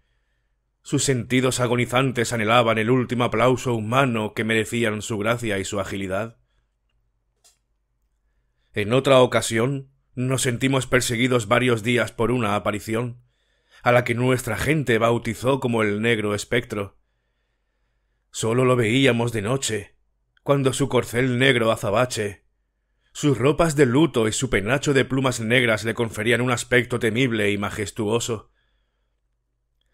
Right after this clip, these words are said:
Alguien aseguraba que su rostro, que había atisbado un instante, poseía una palidez cenicienta. Al rezagarse del resto del grupo,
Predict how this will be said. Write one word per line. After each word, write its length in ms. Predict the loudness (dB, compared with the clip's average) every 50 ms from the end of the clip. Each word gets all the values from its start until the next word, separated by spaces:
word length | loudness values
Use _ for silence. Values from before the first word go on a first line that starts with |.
| _ _
Alguien 400 | -6 -2 -2 0 2 2 2 2
aseguraba 640 | 2 0 0 -2 -4 -2 2 2 2 4 2 0 -2
que 120 | -2 -4 -4
su 140 | -4 -6
rostro, 600 | -4 0 0 0 0 -2 -4 -6 -6 -6 -8 _ _ _ _ _ _ _ _ _ _ _ _ _
que 100 | -6 -4
había 340 | -2 0 2 2 4 4 2
atisbado 540 | 2 0 -4 -6 -4 0 2 2 2 2 0
un 80 | 0
instante, 720 | -2 -4 -4 -2 0 0 0 0 0 -4 -4 -6 -6 -10 _ _ _ _ _ _ _ _ _ _ _ _ -6
poseía 540 | -4 -4 -2 -2 0 2 4 4 4 4
una 260 | 4 4 2 0 0 0
palidez 400 | 0 0 0 0 0 -2 -2 -2
cenicienta. 760 | -4 -6 -6 -4 -4 -4 -4 -4 -2 -4 -4 -6 -6 -14 -20 -20 _ _ _ _ _ _ _ _ _ _ _ _ _ _ _ _ _ _ _ _ _ _ _ _ _ _ _ _
Al 160 | -2 0 0 2
rezagarse 580 | 2 0 0 0 4 6 6 6 6 4 2
del 160 | 4 4 4
resto 340 | 4 4 2 0 2 0 0
del 140 | 0 0 0
grupo, 500 | 2 0 0 0 0 -4 -6 -6 -8 _